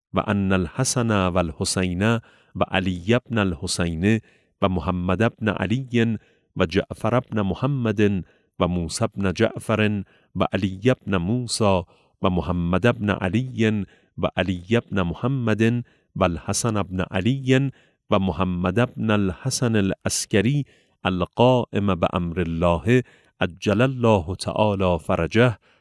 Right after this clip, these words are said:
و سهل منهجه، خلفاء الله و خلفاء رسوله و اوصیاء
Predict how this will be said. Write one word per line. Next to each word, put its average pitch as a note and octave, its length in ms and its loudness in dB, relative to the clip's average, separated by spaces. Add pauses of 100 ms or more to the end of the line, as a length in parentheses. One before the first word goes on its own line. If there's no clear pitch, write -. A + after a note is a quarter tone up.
(180)
و F#2+ 60 0
سهل G2+ 800 0
منهجه، E2+ 720 0 (400)
خلفاء A2+ 720 0 (100)
الله F#2 680 2 (420)
و F2+ 60 0
خلفاء F#2+ 640 2 (160)
رسوله G2+ 920 -2
و - 200 -6
اوصیاء G2+ 920 0